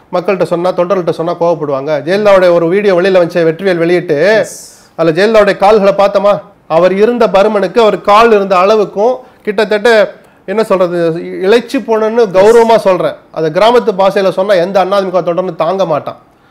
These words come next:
Speaker 1: அப்படிப்பட்ட ஜெயலலிதாவை வெளியில காட்ட வேண்டாம், பு-, புகைப்படத்தையோ வீடியோவை காட்ட வேண்டாம்னு அவங்க மறைச்சு வச்சிருந்தாங்கல்ல.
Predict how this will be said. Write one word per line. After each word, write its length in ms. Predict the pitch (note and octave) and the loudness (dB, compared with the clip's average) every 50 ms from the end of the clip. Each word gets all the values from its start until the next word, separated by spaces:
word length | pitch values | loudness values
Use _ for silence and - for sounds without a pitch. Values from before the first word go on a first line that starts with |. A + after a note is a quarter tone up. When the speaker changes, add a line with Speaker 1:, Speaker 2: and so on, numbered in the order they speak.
| _ _ _ - | _ _ _ -6
Speaker 1:
அப்படிப்பட்ட 580 | D3+ E3 E3 - C4 C4+ A3+ G#3 A#3+ G3+ G#3 | -6 -6 0 0 0 0 2 0 0 2 2
ஜெயலலிதாவை 520 | F3 F3+ G3+ A#3 A#3 A3+ A3 G#3 G3+ G3 F#3 E3+ | 0 2 2 2 4 4 4 4 4 4 2 2
வெளியில 240 | F3+ G3 G3+ G#3 - | 2 2 2 0 2
காட்ட 260 | F3+ E3+ E3 E3 E3 | 2 0 0 2 0
வேண்டாம், 400 | D#3 D3+ D3 C#3 C#3 C3+ B2+ - - _ _ _ _ - | 0 0 -2 -2 -6 -6 -6 -10 -14 _ _ _ _ -2
பு-, 120 | E3+ D#3 - | -2 0 0
புகைப்படத்தையோ 680 | F3+ G3 G3 F#3 F#3 F3 D#3 D3+ D#3 D3 D3 F3+ F#3 | 0 0 0 0 0 -2 -2 -2 -4 -4 -2 -2 -2
வீடியோவை 380 | E3 F3 F#3+ F3 E3+ E3 F3 E3 | 0 -2 -2 0 0 0 0 0
காட்ட 280 | D#3 D#3+ E3+ E3 - E3 | 0 -2 -2 -2 -2 -4
வேண்டாம்னு 340 | D#3+ D#3 D3+ D#3+ F3+ G3+ | -4 -2 -2 -2 0 0
அவங்க 240 | F#3 F3 E3+ D#3 D#3 | -2 -2 -2 -2 -2
மறைச்சு 180 | F3 F3+ E3+ D#3 | -4 -2 -4 -6
வச்சிருந்தாங்கல்ல. 640 | C#3+ - E3+ D#3+ D#3 C#3+ C3+ C3 B2+ D#3+ D3 F3 | -6 -6 -8 -6 -6 -6 -6 -8 -12 -12 -14 -16